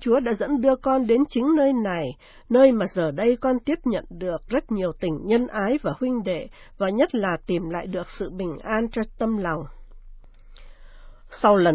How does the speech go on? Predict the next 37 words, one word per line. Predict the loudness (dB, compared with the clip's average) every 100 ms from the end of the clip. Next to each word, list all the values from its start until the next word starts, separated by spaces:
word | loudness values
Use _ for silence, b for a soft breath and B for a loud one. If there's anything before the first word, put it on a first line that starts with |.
| 2
viếng | 2 2
thăm | 2 2
ấy, | 2 0 0
ông | 2 0 2
Ray | 2 2
Hamley | 2 2 2 2
còn | 2 0 0
trở | -2
lại | -2 -4 -2
viếng | 0 0
thăm | 0 0
thành | -2 -6 -4
phố | -4 -2
Cleve | 2 2 2 0
nhiều | 0 0
lần | 0 0 -2 -4
nữa | -4 -6 -8 B B -2
và | 0
đã | 0 -2
tạo | -2
được | -2 -4 0
mối | 0 4
dây | 4 2
thân | 2 -2 -2
ái, | -4 -4 -2 -4 -8 -12
lập | -2 -2 0
được | -6 -6
việc | -8 -8 -2
kết | -2 0
nghĩa | -2 -4
anh | -2 -2
em | 0 -2 -2
giữa | -2
nhân | 2 2 2
dân | 0 0 0
hai | -2 -2
thành | -2 -4